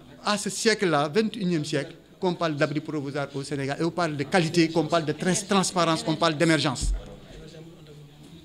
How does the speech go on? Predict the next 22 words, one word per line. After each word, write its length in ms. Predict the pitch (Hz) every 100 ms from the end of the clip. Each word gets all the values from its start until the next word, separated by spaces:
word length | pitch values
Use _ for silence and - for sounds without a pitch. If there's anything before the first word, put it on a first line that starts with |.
| - - - - - 202 - 208 - - - - - - - -
Donc 220 | 170 196
ñun 160 | 196 220
daal 200 | 175 175
loolu 140 | 185 185
la 60 |
ñuy 140 | 180 170
xaar 240 | 165 151
ci 100 | 143
gouvernement 440 | 147 151 147 139 123
bi, 80 | 139
mu 120 | 151
respecte 340 | 165 - 151 151
accords 220 | 143 139
yi, 100 | 139 - - - - - - - - - -
mu 80 | 143
gën 140 | 135
a 60 | 185
jàppale 320 | 170 160 151 139
jàngalekat 420 | 151 147 143 135
yi 40 |
seen 160 | - 139
formation, 560 | 135 127 123 123 -